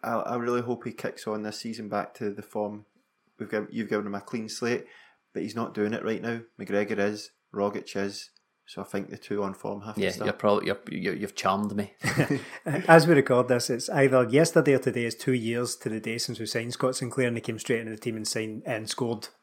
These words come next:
Speaker 3: on his debut against Hearts in the opening day of the season. And there was a video doing the rounds of all his goals in his first season. I just, I can't help but think, "Where is this guy?
Speaker 1: I know.
Speaker 3: Where is he?" Th-,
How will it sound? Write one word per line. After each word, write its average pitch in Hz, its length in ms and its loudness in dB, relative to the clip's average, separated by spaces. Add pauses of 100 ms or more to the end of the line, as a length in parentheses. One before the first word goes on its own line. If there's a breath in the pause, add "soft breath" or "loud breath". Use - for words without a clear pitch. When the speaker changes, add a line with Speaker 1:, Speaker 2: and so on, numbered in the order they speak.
(120)
Speaker 3:
on 123 80 -2
his 107 80 -4
debut 117 260 0
against 110 320 -2
Hearts 127 400 4 (320 loud breath)
in 120 80 -2
the 110 120 2
opening 120 400 -2
day 113 100 0
of 110 80 -2
the 110 60 -4
season. 135 360 0 (420 loud breath)
And 127 80 -4
there 113 40 -2
was 110 100 0
a 110 60 -2
video 135 320 8
doing 131 160 4
the 127 100 2
rounds 123 400 0
of 107 140 -4
all 107 120 4
his 110 160 -2
goals 127 520 0
in 113 60 -4
his 104 120 -4
first - 220 0
season. 123 360 -4
I 107 120 -10
just, - 340 -14
I 120 100 -10 (280)
can't 131 200 0
help 123 180 0
but 110 100 -4
think, 120 220 -4 (200)
"Where 120 260 6
is 117 140 0
this 127 180 0
guy? 127 200 4
Speaker 1:
I 104 80 2
know. 104 160 -4
Speaker 3:
Where 120 240 4
is 120 140 0
he?" 139 180 4 (280)
Th-, 143 140 0